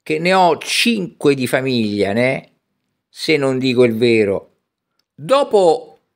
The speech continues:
Cavaller Maggiore andavamo a Fossano, da Martina. Lì da Martina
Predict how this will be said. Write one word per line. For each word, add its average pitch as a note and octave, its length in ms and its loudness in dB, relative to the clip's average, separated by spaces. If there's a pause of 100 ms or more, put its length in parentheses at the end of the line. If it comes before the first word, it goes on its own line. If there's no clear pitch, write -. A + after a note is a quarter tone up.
(140)
Cavaller D#3 540 -2
Maggiore A2 840 0 (360)
andavamo F3+ 480 0
a D3+ 40 2
Fossano, C3+ 840 -2 (560)
da E3+ 560 -4
Martina. C3+ 880 -2 (880)
Lì A3+ 260 -4
da D#3+ 140 -2
Martina F#2+ 840 -4